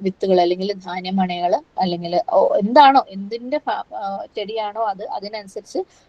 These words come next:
ആ, അപ്പം ഒരു ഫ്രൂട്ട് ആണെങ്കിൽ അതിന് ഒരു മുള വന്ന് അത് പല ബ്രാഞ്ചസ് ആയി, ഈ ഓരോ ബ്രാഞ്ചിലും വീണ്ടും സബ് ബ്രാഞ്ചസ് ഉണ്ടായി, എന്നിട്ട് അതിന്റെ മുകളിൽ ഫ്രൂട്ട്സോ വെജിറ്റബിൾസോ, ഒരു മാവാണെങ്കിൽ, അല്ലേ, നമുക്ക് കാ-, നമുക്ക് കാണുന്ന ഒരു മരമാണ്. ഒരുപാട് മാങ്ങകൾ ഒരൊറ്റ വിത്തിൽ നിന്നാണ്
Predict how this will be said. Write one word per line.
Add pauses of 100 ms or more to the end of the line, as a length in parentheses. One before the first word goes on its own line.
(140)
ആ,
അപ്പം (100)
ഒരു (200)
ഫ്രൂട്ട്
ആണെങ്കിൽ
അതിന് (160)
ഒരു
മുള
വന്ന് (360)
അത്
പല
ബ്രാഞ്ചസ്
ആയി, (260)
ഈ
ഓരോ
ബ്രാഞ്ചിലും
വീണ്ടും
സബ്
ബ്രാഞ്ചസ്
ഉണ്ടായി,
എന്നിട്ട്
അതിന്റെ
മുകളിൽ
ഫ്രൂട്ട്സോ
വെജിറ്റബിൾസോ,
ഒരു
മാവാണെങ്കിൽ,
അല്ലേ,
നമുക്ക്
കാ-, (120)
നമുക്ക്
കാണുന്ന (240)
ഒരു
മരമാണ്. (420)
ഒരുപാട്
മാങ്ങകൾ
ഒരൊറ്റ
വിത്തിൽ
നിന്നാണ്